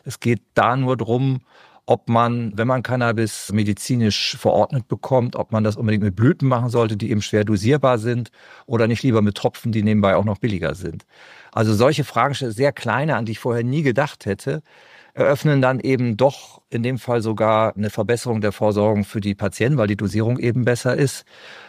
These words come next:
Und deswegen geht man da dann auch schon mal sehr ins Detail,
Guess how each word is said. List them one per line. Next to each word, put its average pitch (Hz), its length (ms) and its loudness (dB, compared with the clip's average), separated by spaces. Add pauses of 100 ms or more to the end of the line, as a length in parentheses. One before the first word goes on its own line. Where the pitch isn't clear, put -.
(140)
Und 120 640 0
deswegen 117 580 2
geht - 180 -4
man 117 120 4
da 113 140 4
dann 113 140 2
auch 113 100 -2
schon 117 220 0
mal 113 100 4
sehr 104 160 2
ins 107 160 -2
Detail, 107 640 -2